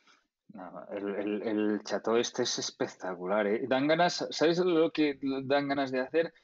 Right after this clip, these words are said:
De el que está elevado, ponerle como un pedestal de, un pedestal debajo, pero eso es relativamente sencillo simplemente con el código de la muralla china, por ejemplo. Tirando del código de la muralla china, si te colocas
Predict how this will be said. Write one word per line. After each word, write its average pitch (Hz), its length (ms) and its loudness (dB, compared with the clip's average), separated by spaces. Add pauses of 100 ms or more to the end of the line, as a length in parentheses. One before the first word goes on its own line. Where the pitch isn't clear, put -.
(220)
De 110 380 2
el 107 80 0
que 113 80 -2
está 139 240 0
elevado, 170 640 2
ponerle 139 480 2
como 127 160 -2
un 151 180 -4
pedestal 131 680 -2
de, 107 180 -6
un 131 140 -14
pedestal 143 400 -4
debajo, 127 340 -4
pero 101 180 -8
eso 151 160 -4
es 156 80 -4
relativamente 160 560 0
sencillo 123 460 -4
simplemente 117 480 -8
con 107 140 -6
el 101 120 -6
código 110 360 0
de 104 80 2
la 98 100 -2
muralla 98 400 -4
china, - 260 -4
por 95 120 -14
ejemplo. 127 340 -8
Tirando 110 320 0
del 123 140 2
código 131 280 4
de 127 80 6
la 123 80 2
muralla 127 360 4
china, 139 260 -2
si 107 140 -10
te 95 100 -4
colocas 110 500 0